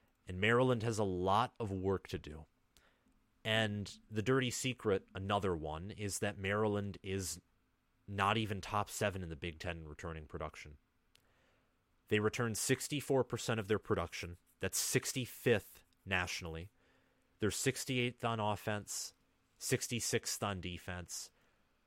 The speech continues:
They lost a great majority of their wide receiver core. Dante Demas, Jayshon Jones, Rakeem Jarrett declared early. Um,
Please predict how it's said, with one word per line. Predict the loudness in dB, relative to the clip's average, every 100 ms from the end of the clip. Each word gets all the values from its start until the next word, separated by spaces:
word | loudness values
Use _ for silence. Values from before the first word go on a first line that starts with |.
| _
They | 0
lost | 2 4 4 2 -6 -8
a |
great | -4 0 0 0
majority | -4 2 4 4 2
of | 0
their | 2
wide | 4 2 0
receiver | -6 -4 -4 -4
core. | 0 2 0 -2 _ _ 0
Dante | 0 0 -6
Demas, | -4 -2 -2 -2 -4 -8
Jayshon | -4 -2 -2 -6 -4
Jones, | 0 2 2 0 -4 -8
Rakeem | -8 -6 -8 -4
Jarrett | 2 2 2
declared | -2 -2 4 6 4 0
early. | 0 2 4 2 0 _ _ _ _ _ _ _ _ _ _ _ _ -2
Um, | 0 0 -2